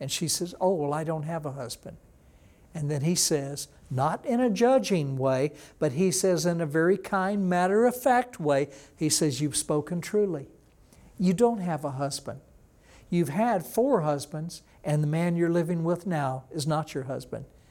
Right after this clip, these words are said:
She goes like, "Whoa, you're a prophet, right?" And then she starts talking about religion.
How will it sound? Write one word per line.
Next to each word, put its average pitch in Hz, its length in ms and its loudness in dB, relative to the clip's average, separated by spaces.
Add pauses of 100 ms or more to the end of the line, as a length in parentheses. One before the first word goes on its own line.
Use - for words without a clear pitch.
(680)
She 233 220 4
goes 135 420 2
like, 117 200 -10 (320)
"Whoa, 139 720 4 (760)
you're 196 240 6
a - 40 2
prophet, 226 600 2
right?" 208 480 2 (1300)
And 160 160 0
then 170 100 2
she 165 160 -4
starts 147 280 0
talking 143 320 -2
about 131 260 -2
religion. 147 440 -6